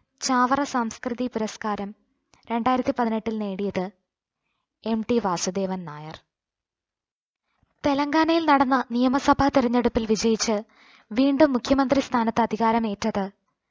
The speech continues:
കെ ചന്ദ്രശേഖര റാവു. ഇന്ത്യയിലെ ആദ്യത്തെ ട്രാൻസ്ജെൻഡർ ബ്യൂട്ടി അക്കാദമി എവിടെയാണ് സ്ഥാപിച്ചത്?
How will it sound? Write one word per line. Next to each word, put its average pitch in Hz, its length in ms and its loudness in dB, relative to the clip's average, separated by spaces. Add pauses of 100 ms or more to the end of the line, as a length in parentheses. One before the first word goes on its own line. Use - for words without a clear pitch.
(540)
കെ 247 220 6
ചന്ദ്രശേഖര 233 680 0
റാവു. 151 400 -2 (2000)
ഇന്ത്യയിലെ 320 580 2
ആദ്യത്തെ 277 560 2
ട്രാൻസ്ജെൻഡർ 254 640 2
ബ്യൂട്ടി 233 340 4
അക്കാദമി 226 720 -2
എവിടെയാണ് 196 420 -2
സ്ഥാപിച്ചത്? 165 640 -6